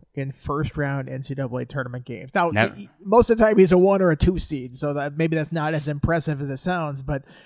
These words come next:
Speaker 1: this could be a game that, you know, the eight nine matchup, U N C not normally in that. This could be one that challenges that.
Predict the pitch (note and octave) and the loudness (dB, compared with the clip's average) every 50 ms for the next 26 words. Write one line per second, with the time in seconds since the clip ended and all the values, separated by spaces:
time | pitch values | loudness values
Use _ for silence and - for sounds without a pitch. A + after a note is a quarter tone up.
0 | _ _ - E3+ F#3 - - G3 F#3 G3+ G3+ F3 D3+ D#3+ D#3+ F3+ G3 G#3 G3 F3 | _ _ 0 0 0 2 2 2 4 6 4 4 4 2 2 2 2 2 2 0
1 | F3 E3 - - - D#3+ E3+ F3+ E3 C#3+ C3+ C3+ C#3+ C#3+ D3+ D#3 D#3+ - D3 C#3 | -2 -2 -4 -6 -6 -4 -4 -2 -2 -4 -4 -4 -4 -2 -2 -2 -4 -4 -6 -6
2 | E3+ F3+ E3 D3+ C#3 C3 - C#3 C3 - C#3 C#3+ C#3 C#3 C3+ - D#3 D#3 C#3+ C#3 | -6 -6 -6 -6 -8 -6 -8 -8 -8 -6 -6 -6 -6 -6 -6 -4 -4 -4 -4 -6
3 | C#3 C3 C#3+ C#3+ C#3+ C3 A#2+ A2+ A#2+ D#3 F#3 E3 C3 A#2 - D#3+ C#3+ D3 - C#3+ | -6 -6 -6 -6 -6 -6 -8 -6 -6 -6 -4 -4 -6 -6 -6 -6 -8 -8 -8 -6
4 | C#3+ C#3 C3 C#3 D3 C3+ C3 - - - D3 E3+ F3 E3+ D3 B2+ A#2+ B2 B2 B2 | -6 -4 -2 -2 -4 -4 -6 -8 -6 -6 -4 -4 -4 -4 -6 -6 -8 -8 -8 -8
5 | A2 A2 - | -8 -8 -10